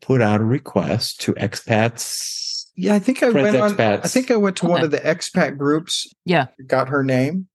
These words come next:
Speaker 3: Yeah, that seems to
Speaker 2: And then
Speaker 3: be
Speaker 2: we just contacted her. We did a Zoom meeting, before we even left the country and
Speaker 3: Mm-hmm.
Speaker 2: set up our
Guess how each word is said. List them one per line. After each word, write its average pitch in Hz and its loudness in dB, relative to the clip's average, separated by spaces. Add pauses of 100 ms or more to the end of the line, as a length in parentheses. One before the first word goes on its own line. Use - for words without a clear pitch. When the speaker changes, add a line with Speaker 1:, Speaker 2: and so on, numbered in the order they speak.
(100)
Speaker 3:
Yeah, 185 2
that 170 0
seems 208 -2
to 180 -2
Speaker 2:
And 170 2
then 190 4
Speaker 3:
be 208 2
Speaker 2:
we 247 2
just 226 0
contacted 185 0
her. 165 2
We 156 -2
did 151 2
a 135 2
Zoom 139 2
meeting, 139 0 (220)
before 143 0
we 147 2
even 139 2
left 139 -4
the 147 -4
country 143 0 (280)
and 120 0
Speaker 3:
Mm-hmm. 147 -2
Speaker 2:
set 127 0
up 123 0
our 127 2